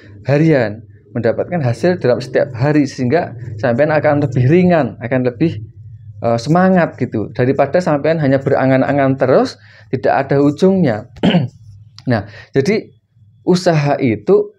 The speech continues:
atau modal usaha itu sebenarnya kalau tidak dikontrol, maka berapapun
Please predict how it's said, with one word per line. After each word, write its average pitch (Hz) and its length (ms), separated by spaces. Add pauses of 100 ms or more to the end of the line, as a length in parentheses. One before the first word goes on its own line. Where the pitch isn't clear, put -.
(800)
atau 143 240
modal 156 560
usaha 135 320
itu 180 480 (320)
sebenarnya 131 640
kalau 180 240
tidak 180 320
dikontrol, 175 720
maka 185 320
berapapun 151 880